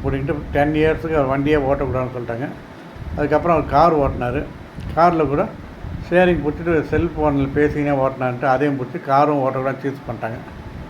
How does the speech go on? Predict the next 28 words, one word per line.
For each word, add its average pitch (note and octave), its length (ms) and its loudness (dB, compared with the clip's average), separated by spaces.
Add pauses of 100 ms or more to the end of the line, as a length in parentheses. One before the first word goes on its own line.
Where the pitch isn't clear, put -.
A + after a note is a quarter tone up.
(640)
ஓகே, F3 360 0
இது E3 260 2
வந்து, E3 300 2 (720)
அஹ், F3 280 0
அது E3 140 2
மாதிரி D#3 220 6
ஆச்சு. F#3+ 300 -2
இப்போ F3+ 340 2
சமீபத்தில் F3+ 520 0 (560)
அது, D3 200 4 (580)
அஹ், C#3+ 300 0 (140)
டி E3+ 220 -2
கே D#3 280 2
எஸ்ஸா C#3 340 0 (140)
ஏதோ C3 280 -4
something A#2 280 -6 (1040)
ஏதோ D#3+ 200 0
வரும், C#3 280 0
டி E3 100 -4
கே E3 140 0
எஸ் D#3 160 2
ஏதோ E3+ 160 0
ஒருத்தன் D3 280 -4
பேர் D3+ 200 2
மறந்துட்டேன். B2+ 380 -4 (680)
அப்புறம் F3 260 -2
இப்ப C#3+ 120 -4
தற்சமயம், D#3+ 460 0